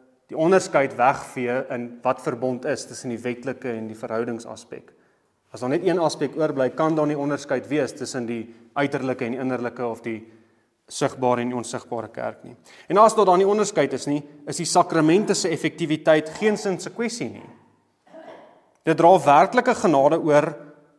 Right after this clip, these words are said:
aan die hele verbondsvolk, kop vir kop, wat dit ontvang. Doop bind jou formeel aan Christus. Jy is dan werklik in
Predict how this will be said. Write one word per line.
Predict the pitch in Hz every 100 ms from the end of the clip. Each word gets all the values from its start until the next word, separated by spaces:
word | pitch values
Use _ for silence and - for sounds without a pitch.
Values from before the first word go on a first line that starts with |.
| _ -
aan | 156
die | 165
hele | 143 151 233
verbondsvolk, | 226 165 127 127 123 - - 139 - - - - _ _
kop | - 151 156
vir | 170 -
kop, | 127 113 - - _ _ _ -
wat | 113
dit | 110
ontvang. | - 104 - - 113 - _ _ _ _ _ _ _ _ _ _ _ _ _ _ - - - _
Doop | 127 139 180 - - - - _ _ -
bind | 135 147 170 170
jou | 143 139
formeel | 139 131 123 120 139 151 147 127 - - _ _ _ _ _ _ _ _ _ _
aan | 127 120
Christus. | - 113 - - - - _ _ _ _ _ _ _ _ _ _ _
Jy | 127 127 131 123 - -
is | -
dan | 123 113
werklik | 117 135 160 156 139 - - - _ _ _ _
in | 151 135 123